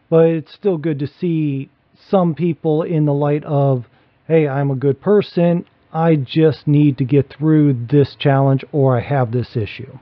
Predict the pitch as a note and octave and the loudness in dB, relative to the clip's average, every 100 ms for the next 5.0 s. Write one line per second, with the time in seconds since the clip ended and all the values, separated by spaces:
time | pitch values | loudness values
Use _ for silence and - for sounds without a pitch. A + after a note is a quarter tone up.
0 | _ _ - D#3 D#3 D#3 D3+ E3+ D#3 D#3 | _ _ -2 2 4 2 0 0 2 0
1 | C#3 E3 D#3+ D3 C3+ D3+ B2 D#3+ D3 A#2+ | 0 2 2 2 2 0 0 -2 -2 0
2 | C#3+ C#3 C3 C#3+ D#3+ C#3+ D3 C#3+ B2+ A#2+ | 2 2 0 0 -2 -2 0 0 0 2
3 | C#3+ C3+ B2 - _ D3+ C#3+ - D3+ D3+ | 2 2 0 -4 _ -2 -2 0 0 2
4 | C3+ C#3+ D3+ C3+ A2+ G2+ D3 G#2+ G#2+ - | 0 -2 0 0 0 -2 -4 -4 -10 -20